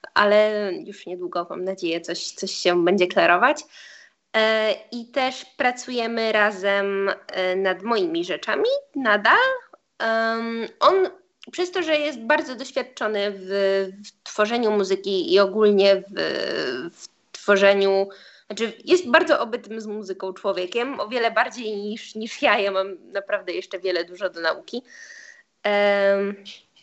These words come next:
bardzo mi pomógł właśnie pod tym względem brzmieniowym to ładnie dopracować, tak żeby to nie brzmiało banalnie. Nawet takie banalne, em, ja tworzę ogólnie,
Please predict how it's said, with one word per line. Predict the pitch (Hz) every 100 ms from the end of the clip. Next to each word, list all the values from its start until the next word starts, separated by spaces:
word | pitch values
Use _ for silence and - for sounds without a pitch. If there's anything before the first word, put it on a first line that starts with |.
| _ _ _ -
bardzo | 220 247 285 311 269
mi | 240 214
pomógł | 247 233 226 196 196 185
właśnie | 208 214 214 208
pod | 208 202
tym | 220 214
względem | 208 226 247 220 214
brzmieniowym | 196 202 208 214 262 202 180 208 254 - -
to | 196 190 175 -
ładnie | 214 208 202 196
dopracować, | 196 - 202 202 190 185 202 -
tak | 247 247
żeby | 254 240
to | 240
nie | 226 220
brzmiało | 220 220 233 247 247
banalnie. | 175 202 208 190 165 - - - _ _ _ -
Nawet | 196 208 214
takie | 208 208 226 214 208 - - - _ _
banalne, | 175 190 214 220 220 214 208 202 185 185 190 -
em, | - 175 190 190 185 - _ _ - - 101 - 208 214 - -
ja | - 247 247
tworzę | 240 - 302 285 240
ogólnie, | 233 247 233